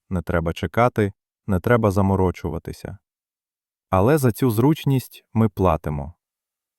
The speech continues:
Платимо своїм здоров'ям, своєю безпекою, своєю увагою до деталей. Ми довіряємо машині, а вона потребує догляду так само, як жива істота.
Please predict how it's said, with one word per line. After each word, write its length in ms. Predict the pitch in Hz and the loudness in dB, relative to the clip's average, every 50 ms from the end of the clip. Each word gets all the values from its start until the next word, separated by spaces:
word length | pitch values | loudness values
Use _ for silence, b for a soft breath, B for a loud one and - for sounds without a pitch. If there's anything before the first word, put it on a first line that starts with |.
| _ _ _ - | _ _ _ 0
Платимо 460 | 107 117 131 - - 131 131 127 117 | 2 2 2 2 0 0 0 0 -2
своїм 400 | - - 92 95 92 92 92 90 | -4 -2 -2 0 2 2 0 0
здоров'ям, 640 | 87 92 92 87 85 80 73 76 76 78 87 98 - _ _ _ _ _ _ _ _ | 0 0 0 2 2 0 -2 -4 -8 -10 -10 -14 -18 _ _ _ _ _ _ _ _
своєю 520 | - - 98 95 95 104 127 123 117 104 | -12 -6 -2 -2 0 2 2 2 2 2
безпекою, 760 | 95 101 95 - - _ 95 82 78 - - 78 73 71 - - _ _ _ _ _ _ _ _ _ _ _ | 2 0 -2 -4 -4 _ -4 -4 -4 -6 -8 -10 -10 -10 -14 -20 _ _ _ _ _ _ _ _ _ _ _
своєю 680 | _ - - 92 92 92 92 120 139 143 135 131 - - _ | _ -12 -4 -2 -2 0 2 2 2 2 2 0 -2 -2 _
увагою 600 | 101 90 82 90 98 113 120 104 113 110 104 101 | -4 -2 0 2 2 2 2 2 0 0 0 0
до 160 | 95 90 95 92 | 0 0 -2 0
деталей. 640 | 90 92 - - 80 78 76 73 71 76 76 - _ _ _ _ _ _ _ _ _ _ | 0 -2 -2 -2 -4 -4 -2 -4 -8 -10 -12 -16 _ _ _ _ _ _ _ _ _ _
Ми 180 | - 120 143 143 | 0 2 2 2
довіряємо 640 | 120 123 117 107 117 110 113 117 113 107 101 101 98 | 2 2 2 2 2 4 4 4 4 2 2 2 0
машині, 600 | 92 92 90 - - 127 135 127 98 78 78 - - _ _ _ _ | 0 -2 -4 -2 -2 0 0 0 0 -2 -4 -8 -12 _ _ _ _
а 80 | _ 98 | _ -2
вона 280 | 87 98 107 131 143 - | 0 0 0 0 0 0
потребує 560 | - 104 - 98 98 92 95 110 107 101 92 | -2 -4 0 0 -2 0 2 2 2 2 2
догляду 640 | 87 110 123 135 120 113 113 98 101 107 104 110 - _ | 2 0 0 0 2 0 0 0 0 -2 -2 -2 -8 _
так 180 | - 98 - - | -6 -6 -4 -4
само, 320 | - 123 123 131 127 110 | -4 -2 0 0 2 2
як 200 | 101 98 92 85 | 2 2 0 0
жива 340 | 85 92 87 87 87 90 92 - | -2 -2 -2 0 0 -2 -2 -4
істота. 600 | 101 90 - - - - 82 78 - - 71 78 | -8 -10 -12 -10 -10 -8 -8 -8 -8 -10 -14 -14